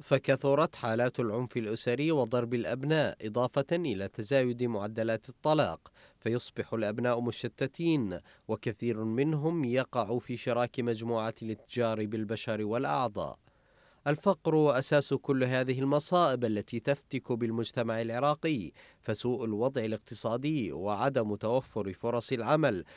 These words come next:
وتجاهل الحكومات لمطالب المواطنين تدفعهم إلى اليأس أمام تلبية الاحتياجات الأساسية من مأكل ومشرب وسكن كريم.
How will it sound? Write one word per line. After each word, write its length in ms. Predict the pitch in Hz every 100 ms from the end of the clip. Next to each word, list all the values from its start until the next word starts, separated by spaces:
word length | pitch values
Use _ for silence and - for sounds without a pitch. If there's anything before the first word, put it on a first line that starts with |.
| -
وتجاهل 680 | 110 - 107 117 120 113 85
الحكومات 640 | 82 - - 113 117 123 117
لمطالب 580 | 110 110 123 127 113
المواطنين 920 | 110 110 110 110 117 123 135 151 165 156 - - -
تدفعهم 720 | 110 - 120 113 135 147 160
إلى 220 | 123 110
اليأس 540 | 113 151 - - - 127
أمام 360 | 117 113 110 110
تلبية 500 | - 113 135 160 151
الاحتياجات 640 | 139 - 135 127 127 135 139
الأساسية 800 | 127 131 139 135 170 170 165 156 - _
من 100 | 117
مأكل 640 | 113 123 - - 120 120 113
ومشرب 640 | 117 117 - 113 113 113
وسكن 720 | 107 104 - 113 110 98 101
كريم. 560 | 98 147 139 90 85